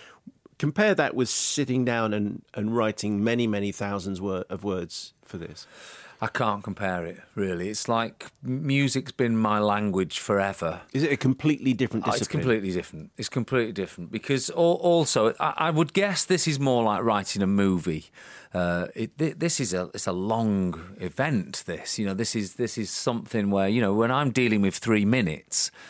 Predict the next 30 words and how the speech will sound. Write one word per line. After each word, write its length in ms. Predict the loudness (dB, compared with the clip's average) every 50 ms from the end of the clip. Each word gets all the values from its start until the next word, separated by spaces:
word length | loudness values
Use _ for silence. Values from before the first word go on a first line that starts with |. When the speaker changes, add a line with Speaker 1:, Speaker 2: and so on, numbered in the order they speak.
| -20 -20 -20 -20 -20 -20 -20 -20 -20 -20 -20 _ _ _ -2
Speaker 2:
that 240 | -2 -2 -2 -2 -2
to 100 | 0 0
me, 320 | 2 2 2 2 2 2
that 220 | 0 0 -2 -2 -2
I 140 | -2 -2 -2
can 180 | 0 2 2
understand 720 | 4 4 4 4 2 2 2 0 0 0 2 0 0 -2 -2
that. 300 | -2 -4 -4 -4 -4 -4
I, 180 | -4 -4 -4 -4
I 140 | -4 -6
get 560 | -6 -2 0 2 2 2 0 -4 -12 -16 -6 0
where 260 | 2 2 4 4 4
I 80 | 2
need 240 | 2 2 2 0 0 -2
to 80 | -2 0
be 200 | 2 2 4 2
at 160 | 2 0 0
thirty 300 | 2 4 4 4 4 2
seconds, 640 | 2 2 0 0 -2 -4 -2 -2 0 0 0 0 0
and 300 | 0 0 0 0 -2 -6
th-, 320 | -10 -10 -10 -10 -10 -4
that's 220 | -2 -2 0 0 0
a 60 | 2
short 500 | 2 2 4 4 4 6 6 4 2 0
chunk 320 | 0 2 2 2 0 -2
of 100 | -4 -4
time. 560 | -2 -2 -2 0 0 0 -2 -4 -6 -10 -14 -16 -20 -20 -20 -20 -20 -20 -20 -20 -20 -6 _
But 180 | -4 -2 0
this 260 | 2 2 2 4 2 2
is, 540 | 2 2 2 2 2 0 0 -2 -4 -8